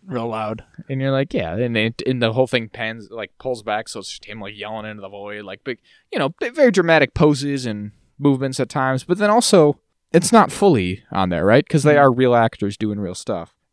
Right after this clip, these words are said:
Speaker 2: And I, and I feel like I like that balance perhaps more than, you know, watching actual anime and stuff sometimes, 'cause it can be a bit
Speaker 1: It can be a bit much.
Speaker 2: can be a bit much,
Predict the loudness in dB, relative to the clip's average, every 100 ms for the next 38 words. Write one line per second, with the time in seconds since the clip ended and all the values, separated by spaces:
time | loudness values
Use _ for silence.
0 | -10 -8 -6 -8 -8 -10 _ _ -10 -8
1 | -4 -4 -2 -4 -4 -6 -4 -2 -2 -2
2 | -6 -10 -12 -10 -12 _ -16 -10 -8 -6
3 | -10 -12 -20 _ -6 -4 -4 -8 _ -6
4 | 4 4 4 -2 -6 -6 -6 -4 -6 _
5 | _ _ -4 0 0 -2 -6 -8 -10 -8
6 | -10 -8 -8 -10 -8 -6 -6 -8 -8 -8
7 | -12 _ _ _ -12 -6 -4 -4 -4 -10
8 | -16 -10 -2 -2 -4 -10 -16 -20 -18